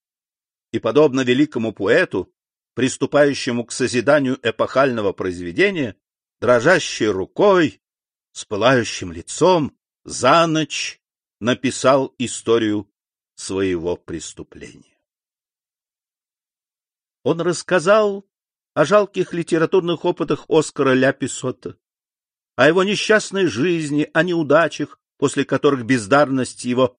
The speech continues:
стала еще очевиднее, и о страшном озлоблении на весь белый свет, о том, как в голове его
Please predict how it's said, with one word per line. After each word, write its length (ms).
стала 320
еще 300
очевиднее, 880
и 80
о 100
страшном 800
озлоблении 640
на 140
весь 220
белый 360
свет, 480
о 120
том, 240
как 280
в 140
голове 460
его 300